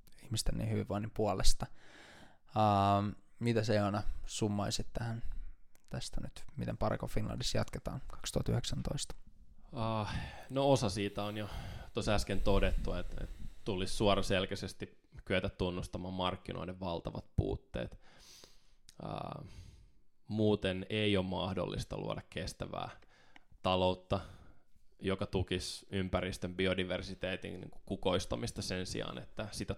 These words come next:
Speaker 2: tuhotaan hälyttävää tahtia, niin kuin nyt tehdään globaalisti. Ja ihmisten vapaat yhteistyötä olisi, olisi syytä kunnioittaa.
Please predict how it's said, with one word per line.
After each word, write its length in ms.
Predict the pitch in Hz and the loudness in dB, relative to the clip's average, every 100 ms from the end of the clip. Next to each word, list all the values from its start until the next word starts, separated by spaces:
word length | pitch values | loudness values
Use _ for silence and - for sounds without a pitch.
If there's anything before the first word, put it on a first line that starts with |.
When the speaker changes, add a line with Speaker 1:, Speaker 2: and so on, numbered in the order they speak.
| - | -4
Speaker 2:
tuhotaan 680 | 101 85 90 85 82 82 107 | 0 0 0 -2 -6 -6 -4
hälyttävää 500 | 92 98 - - - | -2 -2 -4 -4 -4
tahtia, 460 | - 107 - - - | -2 -2 -2 -6 -8
niin 160 | - | -6
kuin 120 | 101 | -6
nyt 220 | 95 104 - | -4 -6 -4
tehdään 440 | 95 95 101 104 | -6 -4 -6 -4
globaalisti. 800 | - 101 98 98 104 - - 113 - - - - - - - - - - - | -2 -2 0 0 0 -4 -6 -8 -8 -20 -20 -20 -20 -20 -20 -20 -20 -20 -8
Ja 320 | 113 113 120 - - - | -4 -2 -2 -6 -12 -18
ihmisten 580 | - 175 160 104 - 156 | -2 2 2 0 -2 -4
vapaat 400 | 170 - 160 - | -2 -2 -2 2
yhteistyötä 800 | 170 160 143 135 - 151 139 - | 2 2 0 -6 -4 -6 -6 -8
olisi, 420 | 151 147 - - | -10 -10 -14 -8
olisi 200 | 147 139 | -8 -6
syytä 260 | - 147 139 | -4 -2 -2
kunnioittaa. 880 | - 147 98 92 92 - _ - | 2 2 2 -4 -8 -12 _ -6